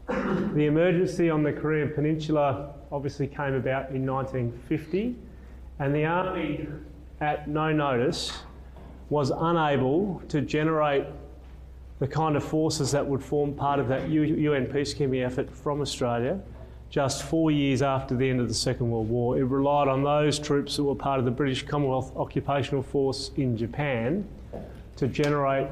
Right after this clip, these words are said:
what would become our ground force presence in Korea. Through the fifties and sixties, in the context of the Cold War, we grappled with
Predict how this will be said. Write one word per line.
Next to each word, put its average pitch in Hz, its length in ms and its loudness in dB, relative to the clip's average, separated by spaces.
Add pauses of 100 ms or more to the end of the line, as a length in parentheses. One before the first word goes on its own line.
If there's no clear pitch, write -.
(120)
what 147 200 2
would 139 220 0
become 127 640 0 (260)
our 120 240 0
ground 131 340 -2
force 123 240 -4
presence 123 540 -2 (120)
in 123 160 -2
Korea. 117 460 -2 (680)
Through 185 160 4
the 170 80 6
fifties 185 440 2
and 156 100 4
sixties, 190 520 2
in 151 80 4
the 143 100 2
context 160 560 0
of 139 100 0
the 139 100 2
Cold 143 360 2
War, 156 220 2
we 147 120 2
grappled 151 480 0
with 135 340 2